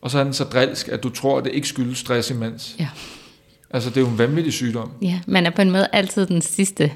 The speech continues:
Speaker 2: der fanger
Speaker 1: Ja,
Speaker 2: det, ikke?
Speaker 1: det er det. Så det er fordi, man er blevet ældre, eller det er fordi, at man har været så lang tid på arbejde, og nu er det bare på tide at lave noget andet.
Speaker 2: Mm.
Speaker 1: Ja.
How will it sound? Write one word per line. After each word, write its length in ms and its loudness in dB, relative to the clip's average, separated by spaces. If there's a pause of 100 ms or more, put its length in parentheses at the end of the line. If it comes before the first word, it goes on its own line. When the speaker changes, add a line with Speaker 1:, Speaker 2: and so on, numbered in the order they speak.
(160)
Speaker 2:
der 80 2
fanger 260 4
Speaker 1:
Ja, 80 6
Speaker 2:
det, 60 2
ikke? 120 0 (200)
Speaker 1:
det 80 2
er 40 2
det. 180 4 (380)
Så 160 0
det 160 4
er 40 6
fordi, 280 0
man 180 -2
er 80 -2
blevet 240 0
ældre, 580 2
eller 220 2
det 120 0
er 40 2
fordi, 380 2
at 160 2
man 140 0
har 140 0
været 280 4
så 100 -2
lang 240 -2
tid 120 0
på 120 0
arbejde, 500 4
og 80 -2
nu 60 -2
er 40 0
det 80 -2
bare 180 -2
på 60 -8
tide 200 -2
at 60 2
lave 180 2
noget 140 -4
andet. 240 -2 (180)
Speaker 2:
Mm. 260 0 (1300)
Speaker 1:
Ja. 160 0